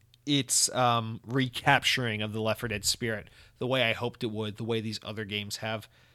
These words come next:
recaptured my love for their respective franchises. And that, maybe that's not a really fair comparison to even make to begin with, but I can't help but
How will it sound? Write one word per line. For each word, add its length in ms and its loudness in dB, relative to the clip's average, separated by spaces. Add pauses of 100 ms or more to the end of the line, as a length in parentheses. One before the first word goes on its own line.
(240)
recaptured 720 0
my 220 -2
love 340 0
for 220 -6
their 320 -4
respective 480 -2
franchises. 640 -6
And 260 -8
that, 160 -2
maybe 160 6
that's 160 6
not 140 8
a 40 4
really 180 2
fair 300 2
comparison 600 -4
to 80 0
even 240 -4
make 200 -6
to 60 -12
begin 280 -2
with, 240 0 (500)
but 320 4
I 160 2
can't 320 -2
help 300 2
but 240 0